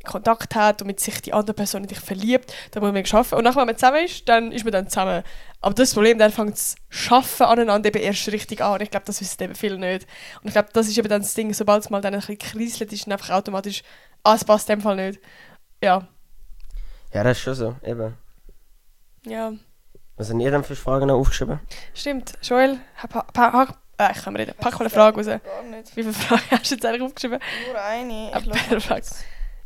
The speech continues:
Speaker 1: Ich glaub, meine ei-, meine eine haben wir schon beantwortet, aber ich habe eine andere spannende. <clears throat> Let's go.
Speaker 3: Ja, eben so, eben da, ob du mal so richtig verliebt gsi bist, dass du hast können das Leben mit der Person vorstellen, das haben wir eigentlich auch schon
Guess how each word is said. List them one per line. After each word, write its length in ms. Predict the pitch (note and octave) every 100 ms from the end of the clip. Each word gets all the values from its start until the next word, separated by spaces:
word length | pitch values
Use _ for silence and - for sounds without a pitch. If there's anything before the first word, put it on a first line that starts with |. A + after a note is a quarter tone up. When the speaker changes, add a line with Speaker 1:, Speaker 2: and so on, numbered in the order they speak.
| -
Speaker 1:
Ich 100 | A3
glaub, 120 | G#3+
meine 240 | G#3+ A3
ei-, 140 | G3+ G3
meine 180 | A3+ G#3
eine 120 | A3+
haben 100 | G#3+
wir 80 | G3+
schon 100 | A3
beantwortet, 440 | A3 A3 - G3
aber 120 | G3 G3+
ich 100 | -
habe 100 | G3+
eine 80 | G3
andere 220 | G#3 G#3+
spannende. 460 | - - G3+ G#3 G#3 - - - - _ - - - _ - - -
<clears throat> 60 | D3+ B2+ A2+ - - - -
Let's 220 | - -
go. 360 | - G3+ G3+ G3+ - - -
Speaker 3:
Ja, 260 | G#3 G#3+
eben 240 | F3+ A3+ A3
so, 220 | A3+ G#3+
eben 140 | G#3 -
da, 160 | G#3 -
ob 180 | - G#3
du 80 | A3
mal 220 | G#3 G#3
so 140 | -
richtig 280 | G#3 A3+ A3+
verliebt 420 | - G#3 G#3+ A3+
gsi 240 | - - A3
bist, 260 | G#3 -
dass 120 | A#3
du 160 | - A#3
hast 180 | A#3 -
können 160 | A#2 G#2+
das 120 | -
Leben 240 | - A2
mit 140 | A2+ -
der 60 | -
Person 300 | - - -
vorstellen, 340 | - - -
das 120 | -
haben 80 | A#3
wir 60 | G3+
eigentlich 220 | G3+ -
auch 60 | -
schon 200 | A#3+